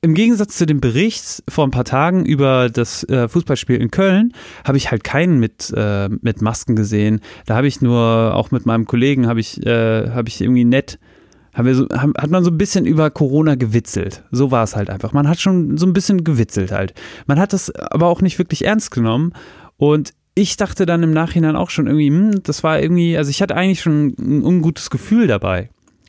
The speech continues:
So, das ist der eine Punkt. Dann war ich an dem Sonntag, also ein paar Tage später, war ich mit Freunden beim Brunch. Dann war das, glaub ich, einfach nicht Thema, weil wir uns eher, äh, nicht, nicht ganz lange nicht gesehen haben und sowas und waren halt einfach froh, dass wir uns, glaub ich, gesehen haben.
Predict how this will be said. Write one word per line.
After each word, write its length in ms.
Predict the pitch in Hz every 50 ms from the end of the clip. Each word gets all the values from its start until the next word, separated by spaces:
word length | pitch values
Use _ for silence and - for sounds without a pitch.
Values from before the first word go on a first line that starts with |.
| -
So, 300 | - 117 117 101 95 - _ _ _ _ _ _ _ _ _ _ _ _
das 200 | - 139 143 -
ist 100 | 202 -
der 120 | 240 220 208
eine 180 | 196 160 117
Punkt. 400 | - - 113 - - - - - _ _ _ _ - - _ - _
Dann 160 | 123 120 135
war 220 | 165 175 185 185
ich 340 | 185 190 - - - - - _ _ _ _ _ _ _ _
an 460 | - 120 135 135 139 139 139 139 139
dem 600 | 131 131 127 120 120 113 113 113 110 107 107 104 101
Sonntag, 880 | 104 107 135 190 226 247 240 - 131 113 101 101 117 165 - - - _ _
also 180 | - 127 117 123
ein 80 | 123
paar 220 | - - 156 160 156
Tage 240 | - 143 127 113 107
später, 600 | - - - 180 202 - - 113 110 120 147 - - - - - -
war 240 | - 120 123 131 139
ich 200 | 151 - - -
mit 160 | 135 127 -
Freunden 400 | - - - 117 120 135 - 170
beim 200 | 165 180 185 190
Brunch. 440 | 175 196 170 110 95 92 - - - - - - - - - - - - - - _ _ -
Dann 220 | 135 143 151 143
war 140 | 156 147 147
das, 180 | 147 139 -
glaub 200 | - 147 127 123
ich, 140 | 127 127 -
einfach 300 | 127 131 120 - 117 -
nicht 180 | - 104 - -
Thema, 320 | - 185 190 175 135 113
weil 120 | 107 107 107
wir 60 | 110
uns 160 | 110 104 -
eher, 440 | - - 123 120 117 113 107 - -
äh, 300 | - - 113 117 113 107
nicht, 220 | 107 107 - -
nicht 640 | 107 98 110 117 110 - - - - - - - -
ganz 220 | - 127 123 117 -
lange 160 | 127 117 113
nicht 160 | 113 107 -
gesehen 360 | - 110 98 120 156 175 160
haben 180 | 120 104 98 101
und 100 | - 98
sowas 360 | - 95 98 117 143 151 -
und 120 | 127 117 107
waren 200 | 104 101 104 104
halt 140 | 104 98
einfach 240 | 90 98 98 98 101
froh, 200 | - - 123 120
dass 160 | 110 110 -
wir 60 | 117 110
uns, 140 | 110 -
glaub 160 | - 113 110 104
ich, 80 | -
gesehen 320 | - 117 104 113 123 135 135
haben. 320 | 131 131 135 165 170 196